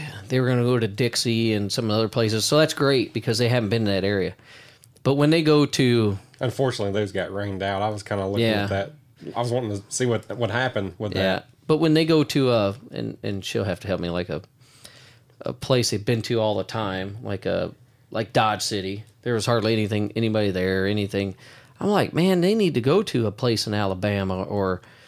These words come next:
Speaker 1: or, or somewhere different, um, where the fans, you know, will pack it in, supply and demand."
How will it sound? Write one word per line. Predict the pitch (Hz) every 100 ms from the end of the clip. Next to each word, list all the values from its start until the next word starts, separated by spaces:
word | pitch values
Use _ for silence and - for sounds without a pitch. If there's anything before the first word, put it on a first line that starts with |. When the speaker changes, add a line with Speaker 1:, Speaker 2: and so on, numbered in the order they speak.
| - _ _ _ _
Speaker 1:
or, | 120 113 -
or | - -
somewhere | - 220 240 190 135
different, | 104 113 117 185 214 - - -
um, | 131 131 127 123 127
where | - 143
the | 131
fans, | - 160 196 147
you | 147
know, | 135
will | 139
pack | 120 147 143
it | 196
in, | 202
supply | - 127 165 170
and | 175
demand." | 175 190 240 - 123